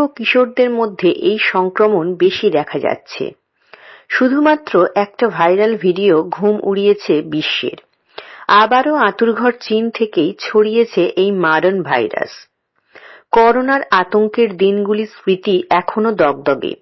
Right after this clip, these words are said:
কত মানুষ তার পরিবারের থেকে আলাদা হয়েছেন, কত পরিবার ফাঁকা হয়েছে।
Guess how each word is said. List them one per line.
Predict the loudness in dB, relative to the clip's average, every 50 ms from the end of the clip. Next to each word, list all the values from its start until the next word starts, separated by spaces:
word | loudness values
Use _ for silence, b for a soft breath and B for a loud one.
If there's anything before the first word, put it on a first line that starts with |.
| _ _ _ _ _ _ _ _ -2
কত | 0 0 0 2 2 0
মানুষ | 2 2 2 2 2 2 0 -4 -2 -2
তার | 0 0 0
পরিবারের | 0 0 2 2 2 2 2 4 4 4 2 2 0
থেকে | -2 -2 0 0 0 0 0 0
আলাদা | -2 0 0 -2 -2 -4 -4
হয়েছেন, | -4 -4 -6 -6 -6 -8 -12 -14 -14 -14 -14 _ B B B B B B B B 0
কত | 2 2 2 2 0 0 0 2
পরিবার | 2 2 2 2 2 2 2 2 2 -2 -4 -6
ফাঁকা | -4 -2 -2 0 2 0 0
হয়েছে। | 0 0 -4 -6 -6 -8 -12 -12 -12